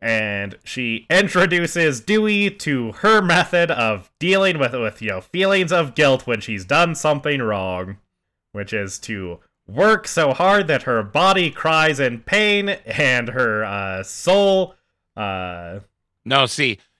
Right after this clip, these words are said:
Speaker 2: you work so hard that your fingers hurt, you have the ache in the back,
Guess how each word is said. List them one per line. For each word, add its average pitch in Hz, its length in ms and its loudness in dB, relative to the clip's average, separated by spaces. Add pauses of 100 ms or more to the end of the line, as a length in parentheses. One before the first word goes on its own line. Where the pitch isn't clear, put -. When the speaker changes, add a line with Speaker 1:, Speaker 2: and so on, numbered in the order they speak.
Speaker 2:
you 120 140 -6
work 160 300 0
so 180 320 4
hard 117 460 4
that 107 140 -2
your 101 140 -6
fingers 156 720 -2
hurt, 110 400 -2
you 98 120 -8
have 101 220 -4
the 107 200 -6
ache 160 240 2
in 160 140 -2
the 139 80 -2
back, 104 480 -2